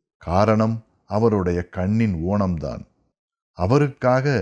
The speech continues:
இத்தனை குறைகளோடு இருக்கும் அந்த ஊதாரிக்காக எவனும் பெண் கொடுக்க மாட்டான் என்பதை அவள் மன உருக்கத்துடன்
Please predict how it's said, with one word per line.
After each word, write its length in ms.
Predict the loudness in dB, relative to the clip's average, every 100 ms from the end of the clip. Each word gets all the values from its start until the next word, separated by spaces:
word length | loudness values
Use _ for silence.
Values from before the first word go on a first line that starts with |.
| -4 -12 _ _ _
இத்தனை 460 | -8 -4 0 0 0
குறைகளோடு 720 | 0 0 2 2 2 2 2 0
இருக்கும் 520 | -2 -2 -6 -6 -6 -8 _ _ -6
அந்த 260 | -4 0 0 0
ஊதாரிக்காக 920 | 0 0 0 -2 -4 -4 -2 -2 -2 -4 -10 _ _ _ _
எவனும் 460 | -6 0 2 2 0
பெண் 240 | -4 -4 -2
கொடுக்க 340 | 0 0 -2 -2
மாட்டான் 480 | 0 -2 -4 -6 -6
என்பதை 480 | -4 -2 -2 -2 -4 -8 _ _ _ -4
அவள் 260 | 0 0 -2 _ _ _
மன 320 | -2 0 0 0
உருக்கத்துடன் 800 | -2 -2 -2 -6 -4 0 0